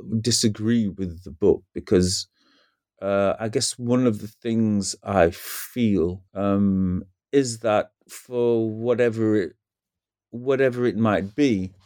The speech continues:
um, the experience, the global experience of capital,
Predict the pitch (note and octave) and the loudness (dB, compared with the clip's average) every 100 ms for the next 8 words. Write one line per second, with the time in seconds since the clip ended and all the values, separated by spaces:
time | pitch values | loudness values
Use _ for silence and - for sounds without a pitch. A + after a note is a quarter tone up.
0 | _ _ _ _ _ _ _ - G#2+ G#2+ | _ _ _ _ _ _ _ -10 -2 0
1 | G#2+ G2+ G2 F#2 F2 D#2+ - _ _ _ | 0 0 0 -2 -4 -8 -10 _ _ _
2 | _ _ _ _ _ _ _ _ _ _ | _ _ _ _ _ _ _ _ _ _
3 | - B2 A2 - - - C3 C3+ A#2 G2+ | 0 0 2 -2 -4 -2 0 0 0 -4
4 | - G#2+ A2+ A2 B2 A#2+ G#2 - - G2+ | -6 -10 0 4 4 2 -4 -4 -10 -4
5 | G2+ G#2+ G2 F#2 F2 - G2+ F#2 - - | -2 0 -2 -4 -8 -4 -2 -2 -4 -8
6 | D#2 D#2+ | -6 -6